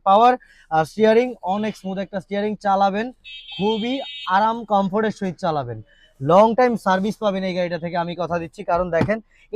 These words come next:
ইন্টেরিয়রটাও আছে একদম জাঁকজমকপূর্ণ, নতুনের মতোই দেখা যাচ্ছে। ড্যাশবোর্ডটা যথেষ্ট নিট অ্যান্ড ক্লিন, ইনফোটেইনমেন্ট সিস্টেম সব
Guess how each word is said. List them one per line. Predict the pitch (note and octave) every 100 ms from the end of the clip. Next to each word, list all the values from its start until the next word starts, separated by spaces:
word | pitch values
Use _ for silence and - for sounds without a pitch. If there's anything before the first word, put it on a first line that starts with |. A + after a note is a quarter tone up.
| A#3+
ইন্টেরিয়রটাও | A#3+ B3 B3 A3 A#3
আছে | G3 G#3+
একদম | F#3 G3 D3+
জাঁকজমকপূর্ণ, | D#3+ E3+ G3+ G3+ - G#3+ G3+ F3
নতুনের | F3+ G3+ G3
মতোই | E3 E3 F3+
দেখা | D#3+ E3
যাচ্ছে। | E3 - A3+ - _ _
ড্যাশবোর্ডটা | E3 F#3 F#3+ G#3+ G3+
যথেষ্ট | E3+ D#3+ - A3
নিট | A3 A3
অ্যান্ড | A3+ G#3
ক্লিন, | A#3+ A#3+ _ _ G3
ইনফোটেইনমেন্ট | A3 A#3 A3+ A#3 A#3+ A3
সিস্টেম | A#3+ - C4 B3 -
সব | G3+